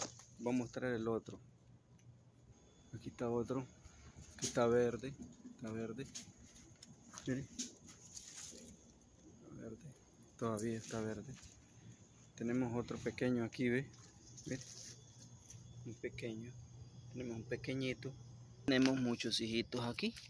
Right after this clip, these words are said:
Miren. Miren. Así que el que quiera un palo de café, solo dígame. Yo se lo, se lo hago llegar.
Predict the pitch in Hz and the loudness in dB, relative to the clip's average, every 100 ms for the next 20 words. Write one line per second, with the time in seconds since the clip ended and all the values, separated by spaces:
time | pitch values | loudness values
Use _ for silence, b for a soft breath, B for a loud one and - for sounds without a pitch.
0 | - 131 196 233 - - - - B B | -2 2 2 0 -2 -2 -4 -8 B B
1 | B - - 139 196 - - - - - | B -10 0 0 0 -4 -10 -10 -10 -12
2 | - - - - 127 151 131 123 120 120 | -12 -8 0 4 6 12 12 12 8 6
3 | - 143 143 147 147 127 147 151 147 143 | 8 10 10 8 6 6 8 10 8 6
4 | 131 143 156 - 135 135 160 185 120 107 | 4 6 6 6 6 6 6 6 2 2
5 | 113 123 139 139 - 123 123 139 143 135 | 2 6 8 8 8 6 8 8 8 6
6 | 139 165 | 6 6